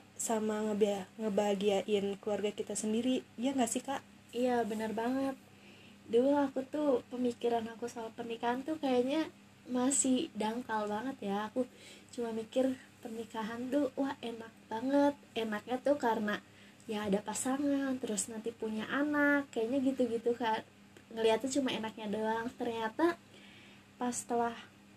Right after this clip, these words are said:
Speaker 2: aku sharing-sharing sama teman aku, ya nggak semudah itu. Dan semenjak aku kerja, apalagi sekarang aku lagi lanjut kuliah, pola pikir aku tuh malah beda.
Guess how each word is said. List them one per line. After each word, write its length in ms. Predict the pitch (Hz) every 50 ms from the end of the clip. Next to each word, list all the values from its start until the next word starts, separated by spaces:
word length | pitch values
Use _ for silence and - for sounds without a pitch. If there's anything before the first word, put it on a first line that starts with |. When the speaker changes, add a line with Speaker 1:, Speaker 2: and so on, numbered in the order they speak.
| - - - - - - -
Speaker 2:
aku 180 | 220 202 -
sharing-sharing 800 | 233 233 - 247 226 220 226 220 - 226 220 214 214 220 220 233
sama 240 | 233 220 208 208 208
teman 240 | 208 208 208 208 202
aku, 480 | 202 202 196 - - 226 220 220 226 226
ya 160 | 226 220 202 190
nggak 180 | 214 214 208 214
semudah 400 | - 226 214 214 214 202 208 214 -
itu. 480 | - 285 277 - 277 269 262 277 277 - - - - - - -
Dan 240 | 214 226 220 220 226 -
semenjak 580 | - - 247 226 220 220 214 202 208 226 220 - -
aku 160 | 220 - - 233 -
kerja, 560 | - 220 226 208 190 190 214 240 285 285 - - - - - - - - - - - - - - - - - - -
apalagi 320 | - 233 226 220 226 240
sekarang 320 | 240 - - 247 254 254 254
aku 160 | 247 - 240
lagi 240 | 233 220 208 233 214
lanjut 320 | 208 208 202 208 220 196 - -
kuliah, 480 | 214 214 214 214 214 220 233 285 285 - - - - - - - - - - - - -
pola 160 | - 233 226
pikir 320 | 220 - - 214 - 190 185
aku 240 | 220 - - 269 262
tuh 160 | - 320 302
malah 320 | 294 269 254 247 233 220
beda. 480 | 208 214 226 233 220 262 262 262 262